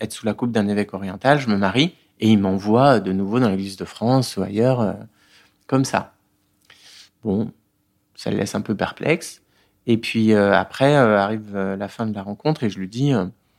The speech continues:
J'ai une lettre à vous remettre, euh, de Magali, euh, elle m'a demandé de vous la remettre en main propre. » C'était avant qu'on soit ensemble, et elle savait que je vous la remettrais. Il est intrigué, il,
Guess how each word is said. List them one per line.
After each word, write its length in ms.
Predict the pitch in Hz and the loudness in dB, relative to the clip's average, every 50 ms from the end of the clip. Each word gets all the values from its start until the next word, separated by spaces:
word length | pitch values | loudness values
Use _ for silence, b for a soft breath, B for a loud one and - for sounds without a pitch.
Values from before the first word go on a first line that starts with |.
| _ _ _ _ _ _ _ _ - | _ _ _ _ _ _ _ _ -4
J'ai 100 | 107 113 | 0 2
une 100 | 117 117 | 4 6
lettre 240 | 117 131 139 - - | 6 4 4 2 0
à 40 | 113 | 0
vous 100 | 107 107 | 0 2
remettre, 420 | 98 110 107 113 120 - - - | 2 4 4 2 2 0 -4 -6
euh, 80 | 107 98 - - - - _ _ _ _ _ _ _ _ _ - | -8 -8 -8 -12 -16 -20 _ _ _ _ _ _ _ _ _ -4
de 100 | 113 110 | 0 0
Magali, 600 | 107 104 104 104 104 107 101 107 120 131 131 113 | 2 2 0 0 0 0 2 2 2 2 2 2
euh, 200 | 104 104 98 104 - - - - - | 2 0 -2 -4 -8 -10 -14 -16 -8
elle 120 | - 110 | -4 0
m'a 100 | 107 110 | 0 2
demandé 280 | 107 107 110 110 120 123 | 2 2 2 2 2 2
de 40 | 117 | 2
vous 100 | 107 110 | 2 2
la 100 | 104 104 | 2 2
remettre 340 | 107 104 107 107 - - 107 | 2 2 0 0 -2 -4 -2
en 20 | |
main 160 | 101 101 98 | -2 -2 -2
propre. » 240 | 98 - - 120 - | -2 -2 -2 -4 -2
C'était 200 | - 110 - - | -4 -4 2 2
avant 180 | 104 104 113 123 | 4 4 4 4
qu'on 140 | 120 - 110 | 2 0 -4
soit 180 | - - 113 | -4 -4 -6
ensemble, 320 | 104 - - 117 120 127 120 | -6 -2 -2 0 0 2 2
et 60 | 110 | 0
elle 300 | 101 95 98 98 95 98 | 0 -2 -2 -4 -8 -10
savait 480 | - - - - 120 110 113 117 113 - _ _ | -12 -10 0 2 2 4 4 2 0 -2 _ _
que 80 | - 120 | -2 0
je 80 | 107 | 2
vous 80 | 110 107 | 4 4
la 80 | 107 | 4
remettrais. 440 | 104 104 113 107 104 104 - - - - _ _ _ _ _ _ b b b b b b b b b b b b b b b b b b b _ _ _ _ _ _ _ _ _ _ _ _ _ _ _ _ _ _ _ _ _ _ | 4 4 2 2 2 0 -4 -10 -14 -16 _ _ _ _ _ _ b b b b b b b b b b b b b b b b b b b _ _ _ _ _ _ _ _ _ _ _ _ _ _ _ _ _ _ _ _ _ _
Il 120 | 98 98 | 2 4
est 20 | 98 | 4
intrigué, 460 | 98 98 - - - 101 104 113 139 | 4 2 0 -6 -6 -2 2 2 4
il, 480 | 151 143 117 104 98 95 95 98 92 | 4 4 2 2 0 -2 -4 -8 -12